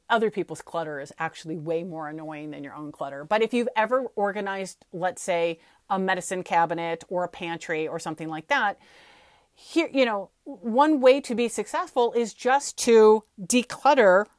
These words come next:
right? One, one small area at a time, right? It's, that's the same thing as kind of unpacking your mindset.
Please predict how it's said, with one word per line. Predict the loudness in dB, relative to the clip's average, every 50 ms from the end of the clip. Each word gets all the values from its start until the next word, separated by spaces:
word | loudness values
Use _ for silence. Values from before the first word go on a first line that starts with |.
| _ _ _ _ _
right? | 2 2 4 4 2 -2 _ _
One, | -10 -6 -4 -2 0 0 0 -2 -4 -6 -10 _ _ _ _ _
one | -10 -8 -4 0 0 2 2 0
small | 0 -2 -4 -2 0 4 4 4 4 2 -4 -6 _
area | -4 -2 -2 0 0 2 0 0 0 -2 _ _ -8
at | -6 -6
a | -6 -6
time, | -8 -8 -8 -8 -10 -14 -20 _ _ _ _ _
right? | -4 -2 -2 -2 -2
It's, | -4 -4 -6 -6 -12 -10 -2
that's | 0 0 0 -2 -4
the | -8 -8
same | -4 -4 -4 -4 -4 -4
thing | -2 -2 -2 -2 -4
as | -6 -8
kind | -10 -8 -6 -6 -6
of | -6 -8 _
unpacking | -4 -4 -4 -4 -4 -6 -6 -6 -6 -6 -6 -6 -6 -8 -10 _ _ _ _ _ _ _ _ _ _ _
your | -6 -4 -4 -4 -4
mindset. | -6 -6 -6 -6 -8 -8 -8 -8 -10 -10 -12 -14 _ -20